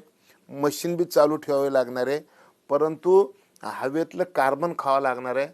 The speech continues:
ऑक्सिजन वाढवावं लागणार आहे, तापमान कमी करावं लागणार आहे.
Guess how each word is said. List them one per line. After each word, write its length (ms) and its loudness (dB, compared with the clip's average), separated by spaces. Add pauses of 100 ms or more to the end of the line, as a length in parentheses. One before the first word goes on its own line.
(380)
ऑक्सिजन 420 -4
वाढवावं 380 2
लागणार 340 -2
आहे, 140 0 (460)
तापमान 380 -2
कमी 260 -6
करावं 280 -2
लागणार 340 -6
आहे. 100 -6